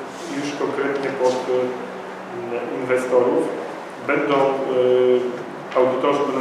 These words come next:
jeździć na terenie całego województwa i włodarze poszczególnych miast, gmin będą mogli zgłaszać tereny, e, takie, które uznają, że mogłyby, e, być, e, takimi terenami. Nie musi być to własność samorządu, może to być nawet własność prywatna, o ile prywatny właściciel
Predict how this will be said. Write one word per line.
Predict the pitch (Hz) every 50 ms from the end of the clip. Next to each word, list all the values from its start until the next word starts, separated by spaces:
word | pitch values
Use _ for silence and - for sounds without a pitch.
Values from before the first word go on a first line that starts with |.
| 131
jeździć | 131 131 135 131 135
na | 127 131
terenie | 127 131 127 127 131
całego | 135 127 131 127 123
województwa | 127 127 123 123 123 - - - 147 143 147 139 135
i | 135 139 127 - - 123 123
włodarze | 131 127 123 139 135 139 135 131 127
poszczególnych | - - - 123 127 123 123 123 123 117 - 131 139
miast, | 143 139 139 135 135 135 131
gmin | 135 135 135 135 135
będą | 127 127 131 131
mogli | 127 127 127 -
zgłaszać | - 135 131 135 135 127 - 131
tereny, | 127 127 123 123 127 127
e, | 123 - - - 123 127 123 123 123 123
takie, | 123 120 123 123 123
które | - 131 131 127 123 127
uznają, | 131 127 127 127 127 123 123
że | 123 123 127
mogłyby, | 123 123 123 120 123 123 123
e, | 123 - - - - - - - - - - - 120 120 120 120
być, | 123 120 120 123 123 - 127
e, | 123 123 120 120 120 120 120 120 120 120 123
takimi | 123 - 123 127 123 123
terenami. | 127 120 120 120 120 120 123 131 139 151 151 - - - 147 143 143 147
Nie | 147 147 147 147 147 147 147 147
musi | 151 147 147 - - 131
być | 127 131 - - -
to | 135 127 123 117 123 123 123 - 131
własność | 131 131 131 131 131 131 131 131 135 131 135 131 123 - -
samorządu, | 127 127 127 127 127 131 131 131 - -
może | 139 139 135
to | 131 131 127
być | 127 127 127
nawet | 123 123 123 117 123
własność | 127 123 127 127 131 131 - 135
prywatna, | 131 - 131 139 135 147 156
o | 160 165
ile | 165 170 160 160 160
prywatny | 156 147 147 151 147 147 147 147
właściciel | 127 135 139 143 139 127